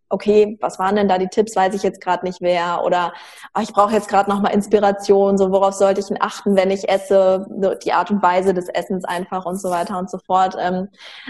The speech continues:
also ich hoffe einfach, dass es da ein Nachschlagewerk sein kann oder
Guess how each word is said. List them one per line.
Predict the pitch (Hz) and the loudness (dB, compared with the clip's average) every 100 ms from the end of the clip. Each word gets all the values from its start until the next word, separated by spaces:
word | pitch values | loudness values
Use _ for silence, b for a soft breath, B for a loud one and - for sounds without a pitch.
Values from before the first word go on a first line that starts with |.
| - | 0
also | 202 | 2
ich | 208 233 | 2 4
hoffe | 240 220 | 2 2
einfach, | 214 208 | 0 0
dass | 208 202 | 0 0
es | 220 | -2
da | 202 196 | -2 0
ein | 196 | 0
Nachschlagewerk | 185 220 - 196 196 196 185 | -2 -2 -2 0 2 0 0
sein | 185 185 185 | 0 -2 -2
kann | 196 - 180 180 | -6 -6 -6 -4
oder | 180 185 180 185 208 | -2 0 2 0 -6